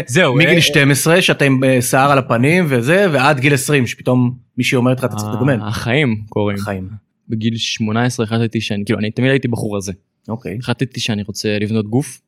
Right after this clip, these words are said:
Speaker 1: טחנתי מלא אוכל ומלא דברים, וכאילו, הרגשתי רע עם עצמי, והגעתי למצב שאני שוקל תשעים קילו כזה, אבל שרירי.
Speaker 2: אוקיי.
Speaker 1: אוקיי? שזה, הייתי גאה בעצמי שהצלחתי.
Speaker 2: אוקיי, נשמע
Speaker 1: ואז
Speaker 2: טוב.
Speaker 1: הורדתי הכל חזרה <laughs> וחזרתי לאיך שאני עכשיו. ופשוט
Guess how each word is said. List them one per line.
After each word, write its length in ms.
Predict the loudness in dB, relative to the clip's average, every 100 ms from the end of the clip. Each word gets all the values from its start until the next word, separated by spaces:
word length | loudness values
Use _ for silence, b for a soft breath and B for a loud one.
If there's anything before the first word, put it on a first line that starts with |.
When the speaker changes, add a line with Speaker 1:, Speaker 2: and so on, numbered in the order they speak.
| _
Speaker 1:
טחנתי 400 | -12 -6 -4 -4
מלא 180 | -6 -4
אוכל 340 | -6 -6 -6 -4 -2
ומלא 220 | -4 -8
דברים, 520 | -8 -8 -2 0 2 0
וכאילו, 240 | -4 -10 -12
הרגשתי 440 | -12 -14 -10 -8
רע 120 | -2 0
עם 120 | 0
עצמי, 280 | -2 -2 0
והגעתי 320 | 0 0 -2
למצב 220 | -4 -4 -6
שאני 160 | -6
שוקל 220 | -6 -4 -4 -6 _
תשעים 280 | -2 0 2
קילו 260 | 2 2
כזה, 300 | 2 0 0
אבל 140 | -2 -4
שרירי. 400 | -4 -2 -2 -2 -8 _
Speaker 2:
אוקיי. 280 | -12 -8 -8
Speaker 1:
אוקיי? 220 | -2 -2
שזה, 380 | -2 -2 0 0
הייתי 240 | 0 0 0
גאה 160 | 2 2
בעצמי 260 | 0 -2
שהצלחתי. 440 | -4 -4 -6 -8 -12
Speaker 2:
אוקיי, 180 | -10 -8 -8
נשמע 180 | -8 -4 0
Speaker 1:
ואז 180 | 2
Speaker 2:
טוב. 80 | 2
Speaker 1:
הורדתי 200 | 2 2
הכל 160 | 0 0
חזרה 380 | 0 0 0 0
<laughs> 60 | 0
וחזרתי 460 | 0 0 0 0 0
לאיך 160 | -2
שאני 220 | -2 -4
עכשיו. 320 | -4 0 0 0 -6 -20 B B B -20 -20 _
ופשוט 200 | -4 0